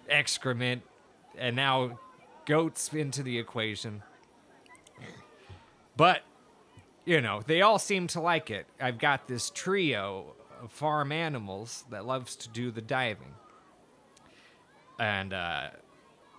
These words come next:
I, I Wikipedia it again,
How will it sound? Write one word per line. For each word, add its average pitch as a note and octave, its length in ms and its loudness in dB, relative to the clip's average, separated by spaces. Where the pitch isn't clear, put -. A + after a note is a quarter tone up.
I, G2+ 240 -10
I C3+ 60 -10
Wikipedia A#2+ 1040 -2
it - 100 -6
again, G#2 540 -6